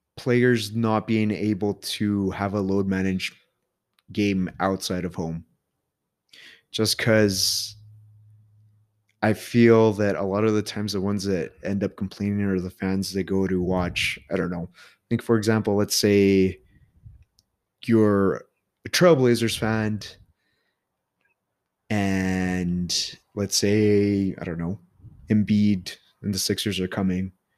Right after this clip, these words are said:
They're coming off a back-to-back, right? Leaving, I don't know, they're coming from Sacramento, going to Portland to continue a road trip.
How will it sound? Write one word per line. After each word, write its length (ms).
They're 120
coming 360
off 220
a 80
back-to-back, 760
right? 300
Leaving, 760
I 60
don't 100
know, 220
they're 100
coming 260
from 180
Sacramento, 760
going 220
to 60
Portland 560
to 60
continue 400
a 40
road 260
trip. 260